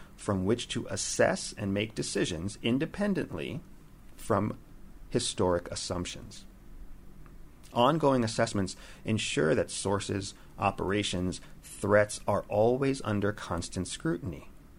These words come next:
Whether it's ten days or ten years, Intel officers can lean on assessment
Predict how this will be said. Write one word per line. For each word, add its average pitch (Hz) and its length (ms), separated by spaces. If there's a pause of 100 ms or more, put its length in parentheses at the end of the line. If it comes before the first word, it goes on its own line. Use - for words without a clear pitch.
Whether 104 260
it's - 240
ten 92 320
days 123 460 (200)
or 92 140
ten 95 300
years, 123 440 (220)
Intel 185 400
officers 117 480
can 101 300
lean 185 340
on 92 220
assessment 92 720